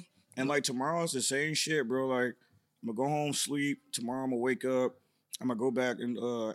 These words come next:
add some more to that fridge. Come back home, work on this commission piece that I'm doing. And then, like, I'ma work on that shit till I go to sleep. You know what I'm saying? Then I wake up, go back to the fridge on Monday morning, do that shit all day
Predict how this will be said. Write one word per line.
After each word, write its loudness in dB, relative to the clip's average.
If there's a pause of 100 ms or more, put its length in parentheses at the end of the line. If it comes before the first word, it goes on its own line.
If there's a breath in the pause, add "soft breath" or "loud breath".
add 2
some 0
more 0
to -4
that 0
fridge. 2
Come 0
back 0
home, -2 (580 soft breath)
work -2
on 2
this 0
commission 2
piece 0
that 0
I'm -2
doing. -4 (500)
And -2
then, 0
like, -2 (640)
I'ma -4
work 2
on 2
that 2
shit -2
till 0
I -2
go -2
to -4
sleep. -2
You -4
know 0
what -2
I'm -2
saying? 0
Then 2
I 0
wake 2
up, 2 (520 soft breath)
go 2
back 6
to 4
the 2
fridge 4
on 2
Monday 4
morning, 2
do 2
that 2
shit 2
all 0
day 4